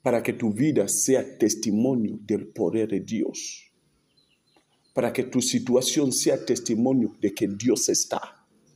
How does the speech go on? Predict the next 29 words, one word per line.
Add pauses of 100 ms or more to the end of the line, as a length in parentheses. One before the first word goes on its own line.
(880)
El, (200)
como
he
dicho
anteriormente,
el
amor
de
Dios
se
mueve
en
nosotros. (1900)
No
se
va
a
mover
ahí (1000)
en
la
naturaleza. (100)
La
naturaleza
la
observamos,
pero
se
mueve